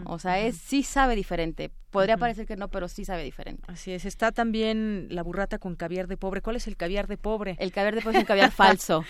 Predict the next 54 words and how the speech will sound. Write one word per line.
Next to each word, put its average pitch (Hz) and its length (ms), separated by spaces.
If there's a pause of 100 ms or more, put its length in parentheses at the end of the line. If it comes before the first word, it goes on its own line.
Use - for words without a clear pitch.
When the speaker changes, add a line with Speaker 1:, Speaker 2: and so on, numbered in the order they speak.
Speaker 1:
<laughs> - 160
Ajá. 208 100
Speaker 2:
realmente. 190 560
<laughs> 180 400
Es 185 220
un 196 100
caviar 175 300
falso. 175 440 (220)
Que 202 80
realmente 208 340
el 220 60
caviar, 196 380
eh, 190 220
es, 202 100
ahí, 214 120
ahí 208 160
es 214 140
una, 208 340 (300)
es 190 120
una 208 160
anécdota 190 440
de, 165 340
de, 165 280
de, 165 180
de 160 140
su 175 160
hijo, 180 240
¿no? 170 160
Que 185 100
le 160 80
dice 160 140
Speaker 1:
Ajá. - 80
Speaker 2:
caviar 160 180
de 170 100
pobre, 165 300
pero 151 140
bueno. 151 180 (380)
Es 175 220
este, - 400
también 220 300
en 240 60
este 240 220
libro 220 340 (220)
justo - 220
tenemos 190 360
eso, 190 280
anécdotas 196 420
de 190 80
los 165 180
chefs, 180 300
¿no? 180 160
Quisimos 220 400
Speaker 1:
Sí. 202 40
Speaker 2:
ver 214 200